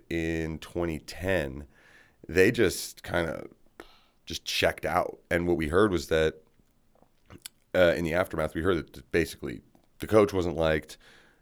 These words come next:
the way that certain stars were being handled and certain players being dropped from the squad, that didn't work. And so very quickly you have, you know, this whole entire thing that, that just, yeah, falls apart, really.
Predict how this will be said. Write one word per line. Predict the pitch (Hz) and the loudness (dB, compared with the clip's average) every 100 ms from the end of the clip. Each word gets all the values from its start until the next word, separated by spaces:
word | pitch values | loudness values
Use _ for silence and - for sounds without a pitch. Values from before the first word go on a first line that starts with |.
| _ _ | _ _
the | - 78 | -6 2
way | 90 87 | 4 6
that | 80 69 | 4 0
certain | - 101 82 80 76 | 2 2 2 -4 -4
stars | - 101 92 87 73 | 2 6 8 6 2
were | 85 | -2
being | 78 78 80 78 71 | -2 -2 -4 -4 -6
handled | 101 101 101 95 92 90 80 | 0 2 4 4 2 0 -4
and | 73 73 69 | -10 -10 -8
certain | 90 76 | -8 -6
players | 76 76 73 | -4 -4 -4
being | 76 76 71 | -6 -6 -2
dropped | 92 92 - | 2 2 2
from | 95 | -6
the | |
squad, | 80 - 87 85 82 78 - - - - | -4 2 4 4 2 -2 -14 -20 -2 6
that | 98 | 6
didn't | 85 85 78 | 6 0 2
work. | 82 82 87 | 2 2 0
And | 87 | 0
so | 95 85 82 - - - | 6 6 6 0 -20 -4
very | 92 117 101 | 6 8 8
quickly | - 101 87 85 82 - | 4 2 2 0 -2 -4
you | 87 | 0
have, | 87 87 82 76 - - _ _ _ _ _ _ _ - | 2 4 2 -2 -14 -18 _ _ _ _ _ _ _ -12
you | - | -8
know, | 65 | -6
this | 69 - | -6 -2
whole | 95 98 | 2 2
entire | 85 90 87 76 | 2 4 4 4
thing | 90 87 73 | 2 0 0
that, | 73 73 - - | -2 -4 -6 -4
that | 80 - | -4 -2
just, | 82 76 - _ _ _ _ - | -4 -4 -8 _ _ _ _ -16
yeah, | 73 - _ | -14 -16 _
falls | - - 82 76 | -8 -2 0 -2
apart, | 78 92 87 - | -2 0 0 -2
really. | - 64 50 | -8 -8 -10